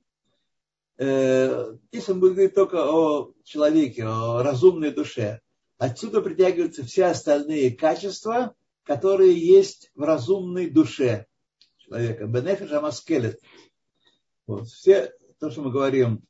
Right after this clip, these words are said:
хесед, гвура, тиферет, э, год, нецах, есот, ве малхут.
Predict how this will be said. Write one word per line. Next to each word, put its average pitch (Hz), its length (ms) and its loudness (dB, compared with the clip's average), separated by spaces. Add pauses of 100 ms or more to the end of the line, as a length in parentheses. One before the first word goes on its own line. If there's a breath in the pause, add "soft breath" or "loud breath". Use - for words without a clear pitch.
(160)
хесед, 170 480 -2
гвура, 147 280 -2
тиферет, 196 640 0 (600)
э, 113 760 -4
год, 165 360 2 (360)
нецах, 131 840 -4
есот, 127 540 0
ве 147 200 -2
малхут. 147 500 -4